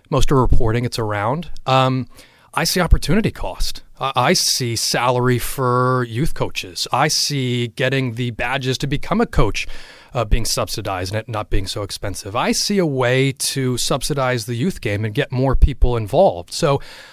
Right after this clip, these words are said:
I wanna be U S Soccer president because I never dreamed of this job. I had my dream job, and I'm willing to walk away from it because my dream has always been to see soccer in this country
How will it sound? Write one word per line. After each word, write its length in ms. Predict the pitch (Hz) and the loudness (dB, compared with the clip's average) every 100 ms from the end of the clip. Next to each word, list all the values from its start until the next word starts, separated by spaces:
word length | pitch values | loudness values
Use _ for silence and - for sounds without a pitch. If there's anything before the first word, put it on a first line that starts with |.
| - - | -20 -8
I 160 | 131 185 | 0 2
wanna 300 | 220 214 151 | 4 4 4
be 100 | 139 | 2
U 140 | 139 | 2
S 120 | 127 - | 2 4
Soccer 280 | 143 - | 2 2
president 480 | - 143 135 101 - | 4 4 4 -2 -6
because 680 | 120 - - 113 113 - - - - - - | -8 -4 -2 -2 -2 -6 -10 -14 -20 -20 -8
I 80 | 120 | -2
never 240 | 131 147 131 | 0 0 -2
dreamed 320 | 156 180 143 | -2 -2 -4
of 80 | 98 | -6
this 160 | 92 | -10
job. 320 | - 90 80 85 - 117 | -10 -10 -12 -20 -12 -4
I 100 | 123 | 0
had 180 | 160 | 2
my 140 | 165 107 | 0 -2
dream 300 | 98 92 90 | -4 -8 -8
job, 360 | 104 98 104 117 131 | -8 -6 -6 -8 -4
and 160 | 113 | -2
I'm 100 | 120 | 0
willing 240 | 135 139 127 | 2 0 0
to 100 | 123 | 0
walk 300 | 135 139 117 | 0 0 -2
away 220 | 127 185 | -2 -2
from 200 | - 107 | -4 -10
it 120 | 110 | -8
because 260 | 117 120 113 | -8 -8 -6
my 160 | 117 | -6
dream 240 | 107 151 170 | -4 -4 -4
has 140 | 117 | -2
always 320 | 151 196 143 | -2 -2 -4
been 440 | - 156 120 95 98 - - - - _ - | 0 0 0 -4 -12 -16 -20 -20 -20 _ -6
to 120 | 143 | -2
see 180 | - 202 | 0 0
soccer 420 | - 165 180 165 | 2 2 2 2
in 80 | 151 | 2
this 160 | 143 | 0
country 560 | - 139 131 - 127 120 | 2 2 0 0 0 -2